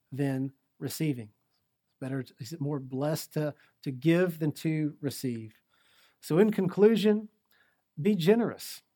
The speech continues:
For the joy set before him, Jesus endured the cross. He gave himself away, you could say, to be happy.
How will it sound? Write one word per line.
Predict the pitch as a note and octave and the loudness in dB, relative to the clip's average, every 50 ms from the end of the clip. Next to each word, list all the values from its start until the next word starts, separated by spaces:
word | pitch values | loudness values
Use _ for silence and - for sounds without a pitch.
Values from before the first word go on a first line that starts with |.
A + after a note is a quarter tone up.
| _ _ _ _ _ _ _ _ _ _ _ _ _ _ _ _ _ _ _ _ _ _ _ _ | _ _ _ _ _ _ _ _ _ _ _ _ _ _ _ _ _ _ _ _ _ _ _ _
For | - - F3 E3+ | -6 -2 0 2
the | D#3 D#3 | 2 2
joy | C3 A#2+ C3+ F#3+ G3+ A3 A#3 A#3 | 0 4 6 6 8 10 8 8
set | A3 A3+ - A3 G#3+ | 6 4 0 -2 -2
before | G3+ G3 F3+ - E3+ D#3+ | -2 -4 -4 -2 0 0
him, | D3 D3 D3 C#3+ | 2 2 0 0
Jesus | A#2+ - E3 E3+ D#3+ E3 E3+ - - - - | -2 0 0 0 0 0 -2 -4 -4 -6 -6
endured | D3 C#3 C3 A#2+ C3 C#3 D3 D3+ D#3 D3 | -4 -4 -4 -2 -2 -2 0 0 -2 -2
the | D3 | -4
cross. | C#3+ - - C#3+ C3 B2+ B2 - - _ _ _ _ _ _ | -6 -8 -8 -8 -8 -8 -10 -14 -18 _ _ _ _ _ _
He | _ - F3+ G#3 | _ -2 0 2
gave | F#3+ G#3 G3 G3 F#3+ F#3 | 4 6 6 6 4 4
himself | F3 D#3+ C#3+ B2+ - - E3 F3+ F3 - | 0 -2 -4 -4 -4 -4 -4 -4 -4 -2
away, | - E3 D#3+ D3 D3+ D#3+ F3 F#3+ G#3 G#3+ _ _ _ _ _ _ _ _ _ _ _ _ _ _ _ _ _ _ - | -4 -4 -2 0 0 0 -2 -2 -6 -8 _ _ _ _ _ _ _ _ _ _ _ _ _ _ _ _ _ _ -18
you | D#3 | -12
could | - D#3 C#3 | -10 -10 -8
say, | - E3+ D#3 D#3 | -6 -6 -8 -6
to | D3+ - D3 | -6 -8 -6
be | C3 C#3+ D3 D#3 D#3+ D3+ - _ _ _ _ _ _ _ _ _ | -4 -4 -2 -2 -4 -6 -8 _ _ _ _ _ _ _ _ _
happy. | _ - - F3 E3 - - G#2 - | _ -4 -2 -2 -2 -4 -8 -16 -20